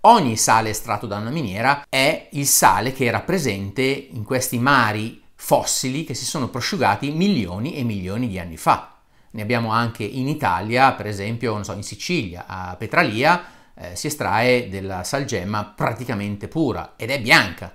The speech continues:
Queste persone dicono: "Ah, ma il sale di oggi è inquinato e quindi andiamo a prendere il sale rosa dell'Himalaya". Allora, hai le prove che è inquinato? Puoi portare dei dati? Puoi portare delle analisi?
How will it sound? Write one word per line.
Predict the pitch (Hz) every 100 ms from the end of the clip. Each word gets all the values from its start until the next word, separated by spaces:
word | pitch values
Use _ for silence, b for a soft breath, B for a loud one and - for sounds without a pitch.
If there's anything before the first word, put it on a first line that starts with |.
| -
Queste | - 190
persone | 254 - 170 202 123 -
dicono: | 147 143 127 127
"Ah, | 185 170 139
ma | 120 113
il | 123
sale | - 175 151
di | 147
oggi | 190 123 143
è |
inquinato | 156 165 - 151 160 190 123 - 95 87 87
e | 143
quindi | - 156 185 180 156 127
andiamo | 117 117 151
a | 127
prendere | 135 151 120
il |
sale | 117 131 113
rosa | 131 143 127 123 113
dell'Himalaya". | 110 110 143 98 92 85 - _ - - -
Allora, | 120 113 87 76 _ -
hai | 143 131
le | 117
prove | 135 175
che | 117
è |
inquinato? | 101 107 120 120 101 110 _ - -
Puoi | 143 127
portare | 120 - 110
dei | 104 101
dati? | 123 147 143 117 117
Puoi | 117
portare | 107 104 110 104
delle | 101
analisi? | 101 131 143 120 113 123 123